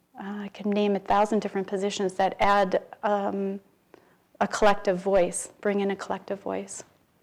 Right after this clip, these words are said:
and offer something essential.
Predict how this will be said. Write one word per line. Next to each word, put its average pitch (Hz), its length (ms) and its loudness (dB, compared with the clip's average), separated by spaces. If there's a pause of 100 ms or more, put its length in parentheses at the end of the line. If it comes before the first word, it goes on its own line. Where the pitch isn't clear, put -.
(1400)
and 202 180 8
offer 202 280 4
something 196 380 2
essential. 190 640 0